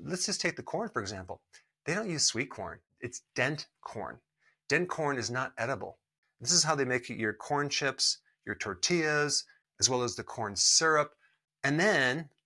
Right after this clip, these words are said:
they take the same ingredients, okay, and they feed it to the animals, okay, that you eat.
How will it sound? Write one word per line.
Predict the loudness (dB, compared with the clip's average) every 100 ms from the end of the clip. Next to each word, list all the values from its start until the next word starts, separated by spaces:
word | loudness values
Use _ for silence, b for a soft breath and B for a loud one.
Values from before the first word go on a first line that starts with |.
| -2
they | 2
take | 2 2
the |
same | 4 6 6 2 0
ingredients, | -2 2 2 2 -2 -6 -10
okay, | -6 2 2 0 _ _ _ _ _ b b b _ _ 2
and | 4 6
they | 4
feed | 4 0
it | 0
to | -2
the | 0
animals, | 0 -2 -4 -10 -14 _ _ _ _ -16
okay, | -6 -4 0
that | 0 0
you | 0 -2
eat. | -2 -6 -10